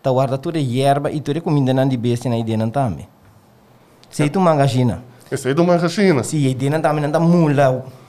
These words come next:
Speaker 1: tempo nem você tá puxi, não tá mula, traha, em, mais girabo. Então, é dentro que você vai de Magachina.
Speaker 2: E a ordem é contexto de raiz. Que que Magachina significa para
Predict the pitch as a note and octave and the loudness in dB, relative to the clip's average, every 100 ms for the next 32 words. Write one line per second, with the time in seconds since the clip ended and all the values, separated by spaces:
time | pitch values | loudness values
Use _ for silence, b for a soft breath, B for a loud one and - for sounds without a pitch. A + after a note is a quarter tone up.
0 | - - F3+ C#3+ C#3 C3+ C#3 C3 - D#3+ | -20 -10 -8 -4 -4 -4 -4 -4 -4 -4
1 | D#3+ F3+ F3+ - _ _ _ G2+ G2+ C#3 | -4 -6 -8 -16 _ _ _ -10 -4 0
2 | C#3 C3+ B2+ C#3 C#3 B2+ A#2 B2 B2 C#3 | 2 2 2 0 -2 -2 -2 -2 -4 -4
3 | B2+ A#2+ G#2+ - - B B - C3 D3 | -2 -2 -4 -10 -20 B B -4 0 0
4 | D#3 C#3+ D3 C3+ G#2+ - B B B B | 2 2 2 0 -4 -10 B B B B
5 | - A#2+ - A#2 C#3+ D#3 D#3 E3 E3+ E3 | -8 -6 -6 -4 0 0 -2 -4 -2 -2
6 | D3 C#3 C#3+ C3+ A#2+ G#2+ G2 F#2+ F2 - | -2 -2 -2 -2 -2 -4 -6 -10 -14 -16
7 | - B2 A#2 B2 C3 C3 C3 C#3 B2+ B2+ | -6 -2 0 0 -2 -2 -2 -2 -4 -2
8 | D3+ C#3 - D3+ C3+ C#3 B2+ C3+ C#3 - | -4 -4 -6 -6 -2 -2 -2 -2 -4 -6
9 | G3 G3+ G#3 E3+ E3 D#3+ - D#3 D#3 D3+ | -8 -4 0 0 -2 -6 -4 -4 -2 -2
10 | D3 C#3+ C#3+ - F#3 F3+ F#3 F#3 E3 D3+ | -4 -4 -6 -6 0 0 0 0 0 2
11 | C#3+ C3 | 2 0